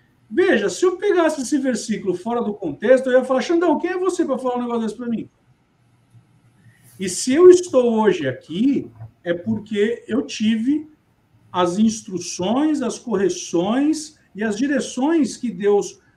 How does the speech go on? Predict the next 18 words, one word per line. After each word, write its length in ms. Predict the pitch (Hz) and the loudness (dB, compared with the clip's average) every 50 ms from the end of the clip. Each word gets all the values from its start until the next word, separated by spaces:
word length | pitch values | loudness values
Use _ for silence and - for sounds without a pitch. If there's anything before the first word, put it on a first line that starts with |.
| _ _ _ _ - | _ _ _ _ 0
imprimiu 520 | 226 339 349 339 311 247 214 208 262 339 | 0 2 4 4 4 4 6 4 4 2
no 100 | 370 370 | 2 0
coração 460 | - 294 262 254 214 - - 233 226 | 2 2 2 2 2 -2 -4 -4 -4
do 120 | 214 214 196 | -4 -4 -6
Xandão, 640 | - - 214 185 160 143 139 156 208 240 226 - _ _ _ _ _ _ _ _ _ _ _ _ _ | -8 -8 -8 -6 -6 -4 -4 -4 -4 -6 -6 -10 _ _ _ _ _ _ _ _ _ _ _ _ _
porque 280 | - 302 311 - - 277 | 0 2 2 2 2 2
ele 580 | 226 202 175 180 180 175 170 170 156 139 - - | 2 2 2 4 4 4 4 2 0 -4 -10 -12
julgava. 880 | 147 127 120 151 208 285 285 240 220 185 180 175 175 160 143 131 123 - - _ _ | -12 -10 -4 0 2 2 2 2 2 2 2 2 0 -2 -4 -8 -12 -12 -16 _ _
E 80 | 240 302 | -2 0
a 140 | 349 349 349 | 0 0 0
palavra 480 | 339 269 226 220 220 220 190 190 175 | 0 0 0 2 0 0 0 -2 -2
julgar 760 | 156 151 160 247 277 233 - 135 151 165 185 208 214 214 - | -2 -2 -2 -2 -2 -2 -4 -4 -4 -2 0 0 0 0 -2
aqui, 520 | 135 120 - - _ 160 185 214 208 170 160 | -4 -6 -10 -12 _ -8 -6 -2 -2 -2 -2
ela 180 | 165 175 180 | -2 -2 -2
vem 140 | 180 196 208 | -2 -2 -2
num 120 | 208 214 | -4 -4
contexto 680 | 208 - 180 165 147 135 - - 185 214 220 - - 196 | -4 -6 -8 -8 -8 -6 -2 0 0 0 0 -4 -8 -10
de 260 | 170 180 208 208 - | -8 -6 -8 -8 -8